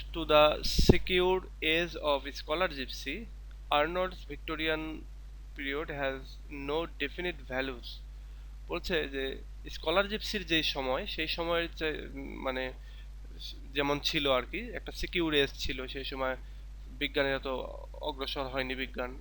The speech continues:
যার জন্য ধর্মের প্রতি মানুষের একটা, আহ, বিশ্বাস বা এগুলো অটুট ছিল। But আর্নল্ডের সময়ে এসে সেটা কি হলো, ভিক্টোরিয়ান পিরিয়ড, এটা একটা, আহ, মানে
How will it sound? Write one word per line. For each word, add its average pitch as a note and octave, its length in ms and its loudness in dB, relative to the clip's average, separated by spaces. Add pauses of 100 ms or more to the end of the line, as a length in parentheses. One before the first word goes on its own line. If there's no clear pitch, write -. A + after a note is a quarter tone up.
(100)
যার C3 160 -2
জন্য C3 380 -4 (100)
ধর্মের C#3+ 280 0
প্রতি D#3 180 -4
মানুষের C3+ 320 -4
একটা, C#3 240 -4
আহ, - 1000 -4
বিশ্বাস D3 520 2
বা C3 140 -2
এগুলো C3+ 220 -4
অটুট F3+ 300 0
ছিল। B2 240 0 (460)
But C3+ 140 0
আর্নল্ডের G3 540 4
সময়ে D3+ 420 4
এসে D#3 220 2
সেটা D#3+ 220 -2
কি D#3+ 120 -6
হলো, E3+ 100 -2
ভিক্টোরিয়ান D3 500 -4
পিরিয়ড, E3+ 300 -6
এটা D3 280 -4
একটা, C#3+ 200 -4
আহ, - 880 -4 (800)
মানে C3 280 -2